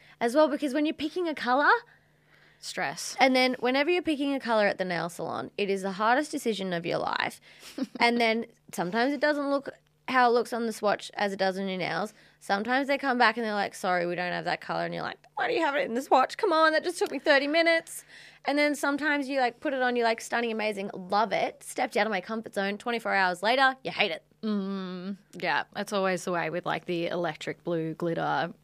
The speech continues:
Speaker 2: that I chose. <laughs> And then I'm like, "Why did I do this?"
Speaker 1: Mm-hmm.
Speaker 2: Our next high maintenance to be low maintenance beauty routine is lip blushing or lip tattooing,
Speaker 1: Mm-hmm.
Speaker 2: which is a huge trend on TikTok right now.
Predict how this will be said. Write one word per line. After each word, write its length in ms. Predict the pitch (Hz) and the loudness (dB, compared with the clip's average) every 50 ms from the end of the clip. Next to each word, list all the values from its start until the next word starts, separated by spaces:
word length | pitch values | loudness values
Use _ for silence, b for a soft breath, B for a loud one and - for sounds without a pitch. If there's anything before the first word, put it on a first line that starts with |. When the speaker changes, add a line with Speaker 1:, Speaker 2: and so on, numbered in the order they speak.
| _ _ _ _ _ _ | _ _ _ _ _ _
Speaker 2:
that 160 | 196 185 175 160 | -6 -4 0 0
I 100 | 139 165 | 0 0
chose. 460 | - - 196 175 165 131 135 170 - | 2 2 2 2 2 0 -2 -4 -4
<laughs> 40 | - | -2
And 60 | 254 | -2
then 80 | 214 196 | 0 0
I'm 100 | 190 202 | 0 0
like, 160 | 190 165 - | 0 -2 0
"Why 140 | - 110 - | -2 -2 -2
did 80 | 101 | -2
I 20 | 131 | -4
do 140 | - 95 110 | -4 -6 -8
this?" 240 | 101 - 208 - - | -8 -8 -8 -8 -6
Speaker 1:
Mm-hmm. 480 | - 254 254 254 233 226 214 220 240 320 B B B B B B B B B B B B B B B B B _ | -4 -4 -2 -2 -2 -4 -4 -4 -6 -8 B B B B B B B B B B B B B B B B B _
Speaker 2:
Our 380 | 214 208 208 208 208 214 - - - | 4 6 8 8 6 4 2 0 -4
next 360 | 202 208 208 233 - - - | -2 2 2 2 2 0 0
high 180 | 254 240 240 | 2 2 4
maintenance 460 | 240 233 226 220 - 220 220 208 - - | 4 4 2 0 0 -2 -4 -4 -6 -4
to 80 | 233 | -2
be 100 | 214 214 | 0 0
low 220 | 208 202 196 196 196 | 2 2 0 0 0
maintenance 480 | 190 185 180 - 180 185 185 180 - | -2 -4 -4 -6 -8 -8 -8 -8 -10
beauty 420 | 214 185 170 190 190 180 190 190 190 | -16 -12 -8 -6 -6 -4 -4 -6 -4
routine 720 | 170 190 190 190 190 - 190 180 175 175 180 196 233 254 | -4 -4 -4 -4 -6 -6 -6 -6 -4 -4 -4 -4 -4 -6
is 340 | - - 185 185 180 180 - - | -6 -6 -4 -4 -4 -6 -8 -12
lip 260 | 185 214 269 - - | -8 -6 -4 -4 -2
blushing 520 | - 254 247 247 240 - 233 220 220 220 220 | 2 2 2 2 2 2 0 0 0 -2 -4
or 420 | - - 190 190 185 180 180 - - | -2 -2 0 0 0 0 -2 -4 -6
lip 320 | - 165 175 185 - - _ | -10 -10 -8 -8 -8 -10 _
tattooing, 680 | - - 185 175 175 - 180 180 190 196 220 269 330 392 415 349 | -6 -4 -4 -4 -2 -4 -6 -6 -4 -2 -2 -2 -4 -4 -6 -8
Speaker 1:
Mm-hmm. 320 | 190 185 190 196 190 202 220 - - | -10 -10 -10 -10 -10 -12 -14 -8 -2
Speaker 2:
which 260 | 196 214 214 214 - | 2 2 2 2 0
is 160 | 214 220 202 | -4 0 0
a 60 | 226 214 | 0 0
huge 680 | - - - - - 208 202 202 202 202 196 - - | 0 -4 -8 -4 0 0 2 2 2 2 0 -4 -8
trend 540 | - - - 190 180 175 175 170 180 180 160 - - | -8 -4 -2 -2 0 0 -2 -4 -6 -6 -8 -8 -6
on 260 | 185 180 180 180 175 | -6 -4 -4 -4 -6
TikTok 600 | - - 170 - - - 175 151 151 156 - - - _ _ _ | -8 -10 -12 -12 -6 -4 -2 -2 -2 -4 -8 -14 -20 _ _ _
right 340 | - - 175 170 160 139 - | -10 -6 -2 0 0 0 -2
now. 540 | 165 160 147 135 117 139 - - 226 262 247 | -4 -4 -2 0 0 2 2 2 2 0 0